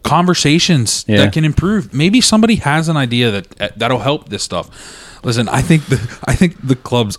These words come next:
Speaker 1: all have their problems.
Speaker 2: Oh, absolutely. It's cliquey,
Speaker 1: And,
Speaker 2: you know.
Speaker 1: and every single, every single event promoter has problems. We talked about it with the G N C Cs. G N C Cs are too big. They are.
Speaker 2: Yeah.
Speaker 1: And it's, it's, I don't think it's ruining them, but it's, it's hurting them from a rider perspective, looking at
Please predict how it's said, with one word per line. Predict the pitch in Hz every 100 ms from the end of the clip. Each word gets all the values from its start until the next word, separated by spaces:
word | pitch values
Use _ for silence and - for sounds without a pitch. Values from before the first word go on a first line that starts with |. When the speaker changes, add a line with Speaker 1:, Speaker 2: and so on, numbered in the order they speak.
| -
Speaker 1:
all | 104 101 101
have | 98 - 101 85
their | 90
problems. | - 90 87 90 90 -
Speaker 2:
Oh, | 277
absolutely. | 165 - 185 220 131 104 - -
It's | 139 -
cliquey, | - 120 135 143 -
Speaker 1:
And, | 135
Speaker 2:
you |
know. | 117 131
Speaker 1:
and | 143 -
every | 143 143 151
single, | - 151 147 151 151 - _ _ _ _ _
every | 147 151
single | - 151 147 -
event | 120 104 143 - - _ -
promoter | 117 110 98 95
has | 101
problems. | - 98 95 95
We | 98
talked | - 113 -
about | 113 117
it |
with | 110 110
the | 104
G | 107
N | 117
C | - 113
Cs. | - 143 98 - - - - - - - - _ _ -
G | 135
N |
C | 180 143
Cs | 151 185
are |
too | - 110
big. | 135 165 - _ _ _ _ -
They | 120
are. | 107 98
Speaker 2:
Yeah. | 98 95 _
Speaker 1:
And | 110 107
it's, | -
it's, | 117 - 110 101 _
I | - - 156
don't | 170
think | 165
it's | 123
ruining | 107 123 120 110
them, | 101 98
but | 98
it's, | 98 - -
it's | 87 107 - -
hurting | 135 131 120
them | 113
from | 104 98
a |
rider | 92 107 120 110
perspective, | 98 - 92 101 101 -
looking | 107 107 107 101
at | 95